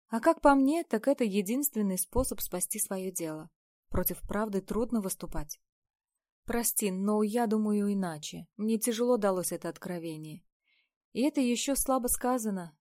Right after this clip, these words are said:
я переписывала раз за разом в течение всей ночи». Вытаскивала из себя клещами каждое прошлое,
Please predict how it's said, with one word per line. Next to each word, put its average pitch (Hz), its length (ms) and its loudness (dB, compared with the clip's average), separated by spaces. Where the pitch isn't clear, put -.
я 196 160 -2
переписывала 196 720 0
раз 196 240 0
за 175 160 2
разом 190 400 0
в - 40 -20
течение 180 460 -6
всей 180 220 -6
ночи». 165 500 -10
Вытаскивала 202 680 0
из 190 120 0
себя 208 260 0
клещами 196 520 -2
каждое 190 440 -4
прошлое, 196 600 -2